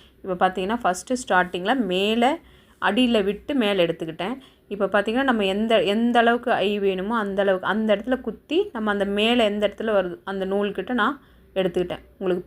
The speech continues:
பார்த்தா புரியும்னு நினைக்கிறேன். சொல்றதை விட நீங்க அதை நல்லா பாருங்க. அதுக்கப்புறமா அந்த நாட் வந்து நம்ம பூ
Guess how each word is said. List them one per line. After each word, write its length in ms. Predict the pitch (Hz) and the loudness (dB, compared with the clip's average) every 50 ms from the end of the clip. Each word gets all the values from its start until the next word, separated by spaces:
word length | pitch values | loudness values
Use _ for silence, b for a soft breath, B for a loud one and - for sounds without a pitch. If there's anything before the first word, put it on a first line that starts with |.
| 190 | 4
பார்த்தா 220 | 185 196 196 - 269 254 - | 4 4 4 2 0 -2 -2
புரியும்னு 360 | 220 220 214 214 214 214 185 | -4 -4 -4 -4 -4 -4 -4
நினைக்கிறேன். 380 | 175 170 170 180 170 185 233 b b b b - - | -4 -4 -4 -4 -4 -6 -6 b b b b -4 -2
சொல்றதை 380 | 202 196 202 208 214 208 196 190 | -2 0 2 2 2 2 2 2
விட 180 | 208 214 277 | 2 2 2
நீங்க 220 | 285 254 214 196 180 | 0 0 0 0 0
அதை 140 | 170 170 170 | 0 0 0
நல்லா 280 | 170 170 170 175 196 220 220 - | -2 -2 0 0 -2 -2 -2 -2
பாருங்க. 380 | 175 175 175 175 185 170 170 165 B B B B B B B B - | 0 2 2 2 2 0 -4 -8 B B B B B B B B 0
அதுக்கப்புறமா 600 | 208 208 202 - 202 202 - - 262 254 254 269 277 | 0 2 2 2 2 2 2 0 2 4 4 6 4
அந்த 120 | 262 220 196 | 4 4 0
நாட் 440 | 190 185 190 208 247 277 262 269 - 214 190 | 0 0 2 4 4 2 2 0 -2 -4 -2
வந்து 180 | 180 190 214 247 | -2 -2 -2 0
நம்ம 180 | 247 220 208 202 | 0 0 -2 -4
பூ 180 | - - 302 | -4 -4 -4